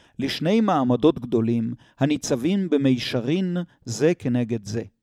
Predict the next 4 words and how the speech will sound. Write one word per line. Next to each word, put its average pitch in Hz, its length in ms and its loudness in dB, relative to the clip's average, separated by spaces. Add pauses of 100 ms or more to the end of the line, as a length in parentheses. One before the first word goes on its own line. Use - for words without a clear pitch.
(600)
בורגנות 120 840 4 (520)
ופרולטריון." 117 920 4 (1120)
סוף - 300 -2
ציטוט. - 540 -10